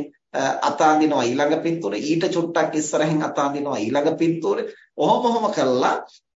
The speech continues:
අර අතේ වෙනස්ක-, එතකොට රූපේ එකමයි අතේ වෙනස්කම විතරක් ඇති කරලා රූපය, අ, සිය ගණනක් අඳිනවා. ඇඳලා වේගෙන් අර රූප ටික පෙරලගෙන යනකොට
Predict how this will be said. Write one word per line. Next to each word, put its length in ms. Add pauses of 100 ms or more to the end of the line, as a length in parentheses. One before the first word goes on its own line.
(220)
අර 120 (120)
අතේ 360
වෙනස්ක-, 600 (100)
එතකොට 300
රූපේ 400
එකමයි 460
අතේ 380
වෙනස්කම 580
විතරක් 400 (1300)
ඇති 200
කරලා 320
රූපය, 360
අ, 920
සිය 400
ගණනක් 520
අඳිනවා. 320 (340)
ඇඳලා 440 (240)
වේගෙන් 800
අර 160
රූප 280
ටික 300
පෙරලගෙන 420
යනකොට 480